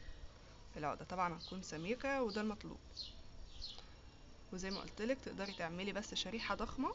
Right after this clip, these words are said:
ونهينا خالص عن ال-، الشراشيب، يعني في ناس مش بتحب الحركات دي في الملابس. هي بس شريحه ضخمه ووصليها وتكون كده فيها زياده جامد، فتعملك الكرمشه الجميله دي، وبتكون شكلها يعني تحفه حتى في الملابس العاديه بتكون حلوه قوي.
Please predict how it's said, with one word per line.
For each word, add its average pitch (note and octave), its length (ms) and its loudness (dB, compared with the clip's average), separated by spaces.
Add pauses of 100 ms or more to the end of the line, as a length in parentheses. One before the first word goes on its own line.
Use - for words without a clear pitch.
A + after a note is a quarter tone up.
ونهينا F3+ 600 4
خالص G3+ 300 2
عن E3 140 2
ال-، D#3 260 -2 (380)
الشراشيب، F#3 560 2
يعني A3 240 6
في A3 100 -2
ناس E3+ 200 0
مش F3+ 100 -2
بتحب G3+ 300 0
الحركات F3 400 4
دي F#3+ 100 10
في - 80 6
الملابس. F3+ 500 2 (400)
هي G#3+ 120 8
بس A3 200 4
شريحه G#3 320 4
ضخمه D4 340 6
ووصليها B3 720 6 (840)
وتكون A3 460 6
كده A3 260 6
فيها G#3+ 300 2
زياده F#3 440 4
جامد، A3+ 380 4 (200)
فتعملك E3+ 760 4
الكرمشه F3 540 0
الجميله F#3+ 440 2
دي، F#3+ 180 2
وبتكون A3 360 2
شكلها G3+ 480 0
يعني E3+ 360 -2
تحفه - 280 -2
حتى G#3 280 0
في - 80 -2
الملابس F#3+ 360 0
العاديه F3 300 2
بتكون A#3+ 260 -2
حلوه G3+ 240 2
قوي. D#3 120 -2